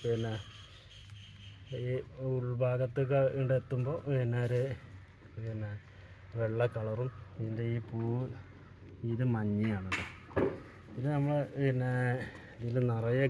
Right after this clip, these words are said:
ഗപ്പികളാണ് ട്ടോ. ഗപ്പികളും ഉണ്ട്, നമ്മൾ മറ്റ് പിന്നെ മീനുകളും ഉണ്ട് ട്ടോ. കോഴിക്കാർപ്പുണ്ട്, ഒരുപാട് നമ്മൾ ഇത് ഒന്നായിട്ടാണ് മിക്സ് ആക്കിയിട്ട് ഇട്ടതാണ്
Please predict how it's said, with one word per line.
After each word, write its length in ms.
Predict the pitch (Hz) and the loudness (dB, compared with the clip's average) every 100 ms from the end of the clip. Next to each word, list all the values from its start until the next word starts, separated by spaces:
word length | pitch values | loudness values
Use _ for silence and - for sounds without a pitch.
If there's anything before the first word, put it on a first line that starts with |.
| 117 | 4
ഗപ്പികളാണ് 720 | 107 - - 117 120 98 90 - | 2 2 4 8 8 6 -2 -4
ട്ടോ. 60 | 101 | -2
ഗപ്പികളും 500 | 101 - 113 117 127 127 | -2 -2 0 4 6 8
ഉണ്ട്, 200 | 120 117 - - - - - - - | 6 4 0 -8 -14 -14 -14 -12 -2
നമ്മൾ 180 | 123 131 135 - - | 2 4 2 4 4
മറ്റ് 340 | 123 - 143 - - - - | 4 -2 -2 -2 -8 -16 -4
പിന്നെ 440 | 123 120 123 120 120 117 - - - - - - 117 | 2 4 6 6 4 2 -2 -20 -20 -20 -20 -6 0
മീനുകളും 520 | 113 113 117 123 123 | 2 4 6 6 6
ഉണ്ട് 120 | 104 98 | 4 -2
ട്ടോ. 80 | 107 - - - | -4 -6 -12 2
കോഴിക്കാർപ്പുണ്ട്, 840 | 113 110 101 117 113 - 123 110 117 131 - - - - - - - - | 6 6 6 6 6 8 6 8 6 2 -6 -16 -16 -18 -18 -18 -18 -4
ഒരുപാട് 360 | 113 120 147 151 160 | 0 4 6 8 8
നമ്മൾ 180 | 151 147 151 - - - - - | 8 6 4 0 -10 -14 -16 -12
ഇത് 120 | - 135 120 | -2 2 4
ഒന്നായിട്ടാണ് 500 | 117 120 120 135 131 | 6 4 6 6 6
മിക്സ് 260 | 117 - - | 2 2 4
ആക്കിയിട്ട് 300 | 127 117 113 117 | 4 4 0 -2
ഇട്ടതാണ് 360 | - 104 98 | -2 -2 -2